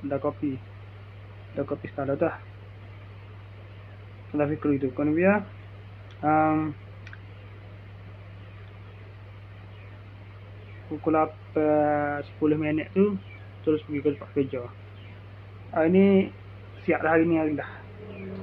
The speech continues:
Siap, ah, renda tapak juga, pelataian konkrit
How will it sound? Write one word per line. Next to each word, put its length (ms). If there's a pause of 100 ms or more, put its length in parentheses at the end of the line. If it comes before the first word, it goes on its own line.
(600)
Siap, 160
ah, 320
renda 400 (400)
tapak 400
juga, 480
pelataian 560
konkrit 320